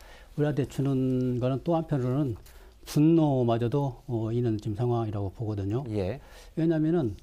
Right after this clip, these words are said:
Speaker 1: 아까 우리 강 교수님께서 말씀하셨지만은, 아, 과거 정부의, 정권의 산업화 정책이 경북 측 위주의 편중개발 정책이었단 말이죠.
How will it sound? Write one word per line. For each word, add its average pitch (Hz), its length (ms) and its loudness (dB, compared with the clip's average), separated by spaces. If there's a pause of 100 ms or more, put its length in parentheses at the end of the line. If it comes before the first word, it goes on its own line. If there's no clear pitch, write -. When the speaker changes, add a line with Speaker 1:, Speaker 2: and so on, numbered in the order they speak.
(300)
Speaker 1:
아까 165 260 0
우리 139 680 2 (100)
강 147 160 -4
교수님께서 135 400 -2
말씀하셨지만은, 123 920 -2 (560)
아, 117 380 0
과거 151 440 4
정부의, 135 640 2
정권의 151 640 0
산업화 180 460 0
정책이 101 520 0 (400)
경북 151 380 2
측 131 140 -4
위주의 123 300 2
편중개발 185 520 0
정책이었단 120 480 0
말이죠. 104 360 -2